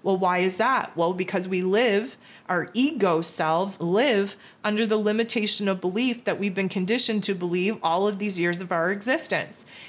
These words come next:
It takes an actual change in your perspective, in your understanding, in what it is that you actually believe is possible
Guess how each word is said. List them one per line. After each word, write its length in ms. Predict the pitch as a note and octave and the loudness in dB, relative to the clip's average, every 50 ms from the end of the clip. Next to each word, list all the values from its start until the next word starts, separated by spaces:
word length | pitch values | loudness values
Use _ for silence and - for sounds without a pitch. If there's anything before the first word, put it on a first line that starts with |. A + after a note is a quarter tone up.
| - - | -6 -4
It 160 | A3 A#3 A#3 | -4 -2 -2
takes 460 | - - A3 G3 G#3+ G3+ - - - | -2 0 0 0 0 0 -2 -2 -2
an 160 | - A3+ A3 - - | -2 -2 -2 -2 -4
actual 840 | - F#3 F#3+ G3 G3+ A3+ A3+ - - A#3 B3 B3 B3 C4 C4+ C4 - - - _ - | -2 -2 0 0 -2 -2 -2 -4 -2 0 2 2 2 2 0 -2 -6 -14 -16 _ -4
change 840 | - - - B3+ B3+ C4+ C4+ C4 A#3 G3 D#3+ C#3 C3 - - - - - - - - - | -4 -2 0 2 2 2 2 2 2 2 0 -2 -2 -4 -6 -6 -8 -14 -20 -12 -4 0
in 200 | A#3 A#3+ B3 B3 | 2 2 4 4
your 240 | A#3 A#3 A#3 A#3 | 4 4 4 2
perspective, 960 | A#3+ A#3 - A#3 A3+ - - - - A3+ A#3+ A#3+ A#3+ - G#3 F3 D3+ E3 - - - | 0 0 -2 -2 0 0 0 0 0 -2 -2 -2 -2 0 0 0 0 -2 -6 -6 -2
in 160 | G#3 A3 A3 | -2 0 2
your 180 | A3 A3 - - | 0 0 0 -2
understanding, 920 | A3 G#3+ G#3 A3 A3 - - - A3+ G#3+ A3 A3+ A#3 G#3+ F#3 D#3+ - E3+ - - - - - - - | -2 -2 -2 -2 -2 -2 -2 -2 0 0 0 0 0 0 -2 -2 -4 -8 -14 -20 -20 -20 -18 -4 -2
in 100 | G3+ G3+ | 0 2
what 180 | G3+ G#3 G#3 | 4 4 4
it 120 | G#3+ A3+ G#3+ | 2 2 4
is 180 | A3+ G#3+ G#3+ | 4 2 2
that 140 | A3 G3+ D3 | 2 0 0
you 160 | F#3 G#3 A3+ - | 0 -2 0 0
actually 400 | F#3 F#3 G3+ G3+ - A3+ A3 G#3+ | 0 0 0 0 0 0 0 -2
believe 400 | G3+ G3 G3 G3 G#3 G#3+ G#3+ F#3 | 0 -2 -2 0 0 -2 -2 -2
is 140 | F#3 F3 - | -4 -6 -6
possible 800 | - - G#3 F3+ G#3 A#3+ A#3 A#3+ B3 C#4 D4+ F4 F#4+ - - | -4 -2 0 0 0 0 -2 0 0 2 2 2 0 -4 -10